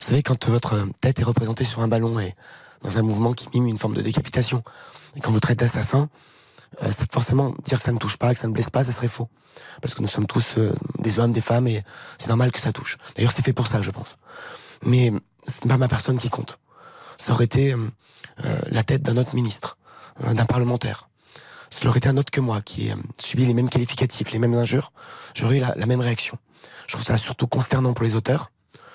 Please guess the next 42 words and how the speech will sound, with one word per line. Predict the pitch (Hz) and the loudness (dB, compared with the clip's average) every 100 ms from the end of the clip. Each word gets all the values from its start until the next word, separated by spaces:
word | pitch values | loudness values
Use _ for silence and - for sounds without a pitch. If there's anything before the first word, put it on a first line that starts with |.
| - - - | -20 -8 2
pas | 127 | 4
au | |
niveau | 127 123 | 4 2
du | 113 | 0
débat | 107 117 | 0 0
démocratique, | 107 104 - 101 - - - - _ - - - - - | 0 -2 -4 -4 -4 -6 -14 -16 _ -20 -20 -20 -16 -2
euh, | 127 | 0
assez | - - | 0 2
révélateur | 139 143 131 - 135 | 2 2 0 0 0
aussi | 117 - 113 _ _ _ _ _ - | 0 -4 -14 _ _ _ _ _ -6
d'une | 110 | -4
forme, | - 127 123 | 2 2 2
euh, | 110 101 - _ _ _ _ | 0 -2 -8 _ _ _ _
de | 104 | -4
violence, | 101 127 127 - - - | 2 2 2 -2 -8 -6
de | 113 | 0
radicalisation | 127 117 101 107 113 131 | 2 2 0 0 0 0
de | |
la | 107 | 2
violence | 117 123 117 | 2 0 0
dans | 113 | -2
le | |
discours. | 104 - - - _ - 370 339 - - | -2 -4 -8 -8 _ -20 -18 -18 -14 -2
Et | |
donc, | 110 110 | 0 0
ce | - | -4
qui | - | -4
compte | - 127 | 0 2
pour | 143 | 2
moi, | 131 147 | 2 2
c'est | - | -2
que | - - 98 - | -2 -2 0 0
la | |
réforme | 113 120 127 | 0 2 0
puisse | - | -2
suivre | - - | -6 -6
son | 113 | -2
cours. | - - - _ - - - - - - | -2 -2 -8 _ -20 -20 -20 -20 -16 -6
Ce | - | -2
qui | |
compte | 147 135 | 2 4
beaucoup, | 135 - | 4 2